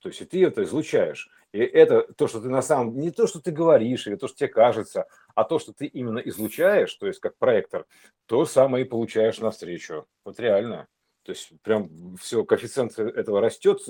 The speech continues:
коэффициент это, а, как скажем так, ну, в-, взаимодействие, сотворчество растет, вот это союза такого, да, а, и поэтому щас они, они все че-, э, четче и четче видны,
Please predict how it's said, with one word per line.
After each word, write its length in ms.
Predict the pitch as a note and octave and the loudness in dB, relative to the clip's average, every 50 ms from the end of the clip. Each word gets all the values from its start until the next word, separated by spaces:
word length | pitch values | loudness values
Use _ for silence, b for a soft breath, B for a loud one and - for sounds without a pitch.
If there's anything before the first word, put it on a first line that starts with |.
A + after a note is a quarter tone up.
| A2+ | 0
коэффициент 540 | - A#2 G#2+ - C3 A#2 - C3 A#2 G2 - | 2 2 2 2 -2 -6 -4 -4 -4 -2 -4
это, 280 | - - - B2+ - B B B B B B B B | -4 -2 -2 -2 -2 B B B B B B B B
а, 240 | - A2+ A2+ A2+ G#2 G2+ A#2+ A2+ | -4 -2 0 0 -2 -4 -8 -8
как 140 | - A#2 A2 | -8 -8 -6
скажем 240 | - A#2 A2 A2 G#2 | -6 -8 -8 -6 -6
так, 160 | A2 - - - _ | -6 -6 -6 -10 _
ну, 300 | - C#3 C#3 A#2+ G2 - - _ _ _ | -12 -10 -8 -8 -8 -8 -12 _ _ _
в-, 200 | G#2 G#2 B2 - - | -14 -12 -12 -12 -12
взаимодействие, 880 | - G#2+ G2+ C3 C#3 C#3+ D3 C#3 C#3+ D3 C3 A2 - - - F#2 F2 | -12 -4 -2 0 0 2 0 0 0 0 -2 -2 -4 -8 -10 -8 -8
сотворчество 640 | - - - A#2 - D3 C3+ G#2 - - - - F#2 G#2+ | -4 -2 -4 0 0 0 0 0 -2 -8 -10 -6 -2 -2
растет, 340 | G#2+ - - - G3+ F#3 - | -2 0 2 2 2 2 0
вот 140 | G#2+ E2+ | -2 -8
это 100 | F2+ F2 | -10 -12
союза 500 | E2 - - B2 C3+ B2 G2+ D#2+ D#2 D#2 | -8 -4 -4 -2 -2 -2 -4 -6 -10 -12
такого, 300 | - - - - F2 D#2+ E2 | -14 -14 -12 -12 -10 -6 -2
да, 160 | G#2+ B2+ b b b b b b b | -2 -2 b b b b b b b
а, 180 | - G#2 G#2+ G2 | -10 -8 -8 -8
и 260 | - - - A#2+ A#2+ | -8 -8 -8 -8 -2
поэтому 480 | - B2+ B2+ C#3+ D3+ D3 - B2+ A#2 A2+ | 2 6 6 6 6 4 2 0 0 2
щас 260 | - - C3 A2+ - | 4 4 4 4 4
они, 240 | A2+ A2 A#2 B2 C3 | 2 0 0 -2 -2
они 280 | - B2+ A#2 B2+ B2+ | -2 -2 -2 -2 -4
все 180 | - - - A2+ | -4 -6 -8 -10
че-, 460 | - - - C3+ D#3 C#3 B2+ C3 A2+ | -10 -6 -2 0 0 0 0 -4 -6
э, 20 | G2 - | -6 -4
четче 420 | - - F3+ F3+ - - - C#3 | 0 2 2 2 0 -4 -10 -10
и 40 | - | -8
четче 340 | - - C3+ C3+ - - A2+ | -6 -6 -6 -6 -8 -10 -8
видны, 400 | A#2 B2+ A#2+ B2 A#2+ F#2+ D#2+ - | -8 -8 -4 -4 -4 -4 -6 -8